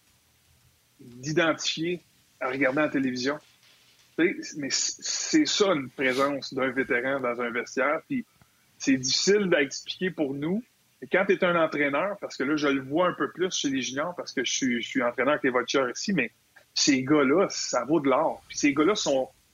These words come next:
les entraîneurs sont rassurés par des gars de même. Puis c'est pour ça que tu vois les, les possibilités de changement de, de, d'alignement, qu'on voit qu'il y a des jeunes qui sortent présentement,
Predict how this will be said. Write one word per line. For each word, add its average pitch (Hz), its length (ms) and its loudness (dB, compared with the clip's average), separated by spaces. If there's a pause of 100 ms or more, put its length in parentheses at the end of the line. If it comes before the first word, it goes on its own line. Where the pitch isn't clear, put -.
(160)
les 139 160 2
entraîneurs 151 440 0
sont 135 260 -4
rassurés 156 720 -4
par 123 160 -8
des 120 120 -8
gars 120 100 -6
de 120 60 -12
même. 135 160 -6
Puis - 140 -8
c'est 220 160 0
pour 254 180 0
ça 214 320 -2 (1040)
que 151 60 2
tu 139 160 -2
vois 202 80 6
les, 165 220 6
les 139 180 2
possibilités 175 720 -2
de 185 60 -4
changement 165 560 0
de, 135 240 2
de, 131 180 2
d'alignement, 135 580 0
qu'on 151 220 0
voit 151 160 2
qu'il 165 140 2
y 131 40 2
a - 20 -4
des 139 160 6
jeunes 165 300 0
qui - 120 -6
sortent 170 300 -2
présentement, 127 540 0